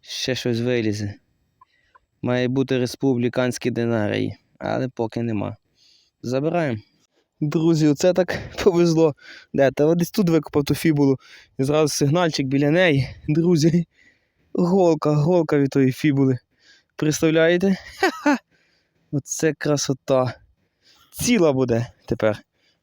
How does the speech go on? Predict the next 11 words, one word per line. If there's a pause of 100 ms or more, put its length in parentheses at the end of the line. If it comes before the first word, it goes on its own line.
(260)
Та (100)
ти
що? (1040)
Та
ти
що,
друзі? (1500)
Латен. (1500)
Та
ти
що?